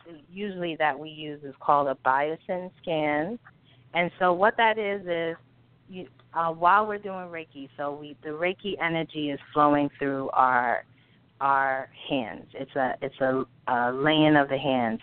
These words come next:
practice. So the energy is flowing through our hands. And basically what that is, is your, your Reiki practitioner is able to allow that chi, that, that life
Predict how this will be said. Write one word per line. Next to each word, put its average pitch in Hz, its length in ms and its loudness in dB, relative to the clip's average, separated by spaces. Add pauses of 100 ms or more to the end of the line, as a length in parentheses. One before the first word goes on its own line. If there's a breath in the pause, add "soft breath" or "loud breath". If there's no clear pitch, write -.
practice. - 520 -2 (140)
So 120 340 2 (580 loud breath)
the 131 420 0
energy 160 760 0
is 143 240 -2 (140)
flowing 147 300 4
through 151 220 0
our 139 220 6
hands. 135 420 -4
And 156 120 0
basically 233 580 0
what 190 220 0
that 180 200 0
is, 190 200 -8
is 175 240 -12
your, 202 200 -2 (180)
your 220 340 -2 (100)
Reiki 202 320 -6
practitioner 165 920 -6 (440 loud breath)
is 170 120 0 (160)
able 196 540 0 (100)
to 170 180 4
allow 160 720 4 (360 soft breath)
that 151 200 0 (220)
chi, 185 340 -4
that, 147 280 2 (120)
that 139 300 0 (140)
life 160 340 2